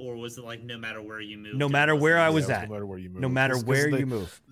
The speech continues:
Speaker 3: he, he was having the same, it was the same issue that I was having in the beta, right? Like, and, and, and at that point in the beta, I,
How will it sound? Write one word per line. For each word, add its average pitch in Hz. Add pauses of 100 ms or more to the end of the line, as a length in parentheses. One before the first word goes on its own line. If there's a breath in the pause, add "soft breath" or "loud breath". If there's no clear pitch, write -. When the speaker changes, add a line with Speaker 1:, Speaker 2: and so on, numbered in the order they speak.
(240)
Speaker 3:
he, 165
he 160
was 156
having 139
the 113
same, 123
it 117
was 113
the 107
same 139
issue 120
that 101
I 101
was 104
having 98
in 92
the 92
beta, 87
right? 87
Like, 101
and, 104
and, 107
and 110
at 127
that 135
point 123
in 120
the 107
beta, 107
I, 101